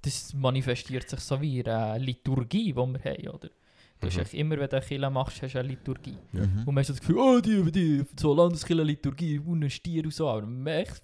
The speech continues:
Speaker 1: fast die Stier in der Liturgie als
Speaker 2: <laughs>
Speaker 1: sie echt fühlt sich das ein bisschen anders an, weil wir so
Speaker 3: Wir sind noch,
Speaker 1: sozialisiert
Speaker 3: wir sind
Speaker 1: sind.
Speaker 3: noch frei, ob wir vor der Predigt zwei oder drei Songs singen. <laughs>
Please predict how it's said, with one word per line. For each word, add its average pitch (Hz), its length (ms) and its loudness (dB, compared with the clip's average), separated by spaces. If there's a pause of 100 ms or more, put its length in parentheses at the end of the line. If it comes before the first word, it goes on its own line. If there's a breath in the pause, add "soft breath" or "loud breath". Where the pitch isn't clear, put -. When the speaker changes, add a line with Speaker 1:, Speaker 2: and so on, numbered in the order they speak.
(120)
Speaker 1:
fast 143 180 6
die 160 100 4
Stier 214 280 2
in 202 100 6
der 196 120 8
Liturgie 170 640 8
als 151 180 6 (320)
Speaker 2:
<laughs> - 280 -4
Speaker 1:
sie 175 220 6
echt 160 220 6
fühlt 143 260 2
sich 143 160 0
das - 200 -6
ein - 60 -20 (100)
bisschen 131 400 -2
anders 127 320 -2
an, 123 180 -2
weil 123 80 -2
wir 123 140 -4
so - 60 -4
Speaker 3:
Wir 123 60 -2
sind 113 140 0
noch, 107 140 4
Speaker 1:
sozialisiert 120 460 -6
Speaker 3:
wir 110 60 -4
sind 107 60 -2
Speaker 1:
sind. 110 100 -2
Speaker 3:
noch 107 120 2
frei, 104 340 4
ob 78 60 0
wir 92 160 0
vor 90 220 0
der - 80 -6
Predigt 95 500 -4
zwei 90 340 -2
oder - 220 -4
drei 101 260 -4
Songs 90 540 -2
singen. 78 340 -4
<laughs> - 60 0